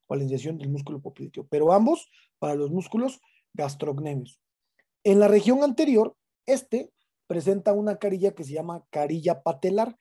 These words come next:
En esta carilla patelar, eh, se va a articular la patela. ¿Qué es la patela? Es un hueso sesamoideo. El hueso sesamoideo,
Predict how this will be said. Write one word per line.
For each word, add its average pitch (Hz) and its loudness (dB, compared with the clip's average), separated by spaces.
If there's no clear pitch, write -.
En 160 -6
esta 202 -2
carilla 190 -2
patelar, 214 -4
eh, 139 -8
se - -6
va 160 2
a - 0
articular 185 -4
la 180 0
patela. 269 -2
¿Qué 214 2
es 220 2
la 240 2
patela? 208 0
Es - -8
un 190 -4
hueso 190 -4
sesamoideo. 160 0
El 156 -10
hueso 208 2
sesamoideo, 170 0